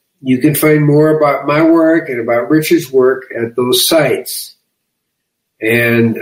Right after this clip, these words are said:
I have seminars and, uh, teaching all the time, and I'm giving guest speakings, and we have spiritual fasting retreats. There's one April fourteenth coming up.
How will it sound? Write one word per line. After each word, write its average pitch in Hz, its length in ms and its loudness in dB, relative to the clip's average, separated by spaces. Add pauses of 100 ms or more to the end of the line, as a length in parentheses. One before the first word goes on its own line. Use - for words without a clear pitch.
(120)
I 127 180 0
have 135 220 0
seminars 143 920 0
and, 113 340 -4 (220)
uh, - 220 -8
teaching 156 580 0 (180)
all 127 460 0
the 123 200 0
time, 165 640 0
and 113 200 -4
I'm 117 160 -2
giving 120 440 -2 (680)
guest 139 320 0
speakings, 190 680 0
and 117 140 -2
we 117 120 2
have 113 120 2
spiritual 135 460 0
fasting 175 540 0
retreats. 156 420 0
There's 117 180 -4
one 120 240 -2
April 135 360 0
fourteenth 165 600 0
coming 175 320 2
up. 175 140 -4